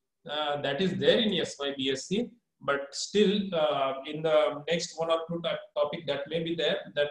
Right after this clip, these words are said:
will be there in your examination also, because these two things are very important. Whenever you are studying any technique, there is requirement of monochromators. Okay, there is a requirement of light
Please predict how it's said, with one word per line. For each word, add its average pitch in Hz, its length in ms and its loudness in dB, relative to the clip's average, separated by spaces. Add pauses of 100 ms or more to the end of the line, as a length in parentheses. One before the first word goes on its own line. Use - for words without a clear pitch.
will - 1160 -12
be 156 140 -4
there 156 160 2
in 160 140 -2
your 156 180 0
examination 151 760 -2
also, 143 360 -6
because 147 360 -2
these 147 220 -12
two - 220 -14
things 143 180 -4
are 139 160 -4
very 143 240 0
important. 147 520 -2 (400)
Whenever 165 340 2
you 160 160 0
are 151 100 2
studying 151 340 -4
any 147 280 0
technique, 147 480 -2 (300)
there 147 200 0
is 151 160 -2
requirement 143 600 -2
of 208 200 0 (400)
monochromators. 127 1160 0
Okay, 196 560 0
there 139 120 2
is 143 100 2
a 143 60 4
requirement 143 480 -2
of 190 220 -2
light 131 240 -2